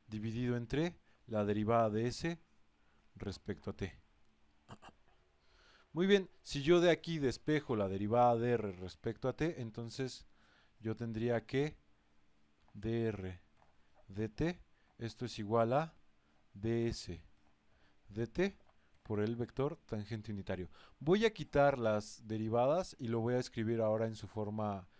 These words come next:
más compacta con primas. Entonces esto sería R prima igual a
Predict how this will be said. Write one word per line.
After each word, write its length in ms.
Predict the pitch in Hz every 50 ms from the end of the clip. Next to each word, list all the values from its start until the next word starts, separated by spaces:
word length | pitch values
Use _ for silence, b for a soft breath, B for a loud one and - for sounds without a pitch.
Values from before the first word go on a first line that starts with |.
| b b b b _
más 300 | 107 107 104 107 104 -
compacta 520 | - 107 98 95 - 104 98 - - 127
con 200 | - - 101 92
primas. 400 | - 101 110 110 127 151 156 -
Entonces 320 | - 98 98 107 104 101 104
esto 160 | - - 107
sería 340 | - 110 98 101 104 101 -
R 260 | - 120 120 123 123
prima 340 | - - 113 117 113 117 110
igual 300 | 104 95 101 101 107 113
a 160 | 127 143 -